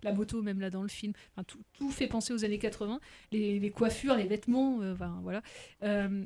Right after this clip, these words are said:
et puis il y a deux acteurs, le film est aussi chouette pour ça, deux acteurs qui naissent un peu sous nos yeux. Alors il y a Benjamin Voisin qu'on avait découvert, enfin moi que j'ai découvert cette année dans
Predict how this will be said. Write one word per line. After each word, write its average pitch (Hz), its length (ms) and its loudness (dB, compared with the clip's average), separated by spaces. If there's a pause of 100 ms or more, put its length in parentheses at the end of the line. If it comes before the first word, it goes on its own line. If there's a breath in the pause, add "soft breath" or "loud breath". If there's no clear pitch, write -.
et 240 80 2
puis 285 140 2
il 277 40 6
y 240 40 10
a 202 80 4
deux 269 200 6
acteurs, 269 400 4 (160)
le 196 80 -6
film 233 220 0
est 208 80 4
aussi 190 180 -4
chouette 202 220 -6
pour - 160 -10
ça, 240 220 0
deux 202 180 -2
acteurs 240 300 2
qui 196 320 -4
naissent 190 400 0
un 208 60 0
peu 226 100 -4
sous - 160 -2
nos 202 100 2
yeux. 233 160 -2 (480 loud breath)
Alors 202 140 0
il - 20 6
y 214 40 6
a 208 40 4
Benjamin 254 400 8
Voisin 240 340 6
qu'on 226 180 2
avait 208 260 2
découvert, 220 400 -2
enfin 226 120 -4
moi 220 120 0
que 220 60 0
j'ai 220 100 2
découvert 220 360 -2
cette - 220 -6
année 220 220 2
dans 190 480 -2